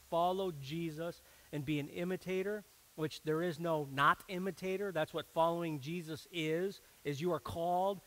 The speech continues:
to build the kingdom. It doesn't matter if you're a gifted speaker or a musician.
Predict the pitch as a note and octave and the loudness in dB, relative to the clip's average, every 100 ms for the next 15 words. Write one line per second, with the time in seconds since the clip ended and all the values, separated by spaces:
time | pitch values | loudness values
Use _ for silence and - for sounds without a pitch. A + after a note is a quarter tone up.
0 | - - C#3+ D3+ F3 F#3 D#3+ - E3+ F#3+ | -10 -6 -4 -2 -2 0 -4 -4 -4 -2
1 | F#3+ A3 G#3+ - - - - - - - | 0 0 -2 -14 -20 -20 -20 -20 -20 -6
2 | D#3 F#3 E3 E3 F3+ F3 C#3 D#3+ C#3+ - | 0 2 4 4 4 2 0 -2 -4 -8
3 | - D3+ F3 F3+ - C#3 - - G3 - | -4 -2 2 0 0 -6 -4 -2 -2 -2
4 | F#3+ F#3+ G3 G3 - - D3 C3+ C3 B2 | 0 2 2 -2 -8 -4 0 2 0 -2
5 | C#3+ D3 A#2 F#3+ - F#3+ F#3+ F#3+ | -2 -2 0 -2 0 0 2 0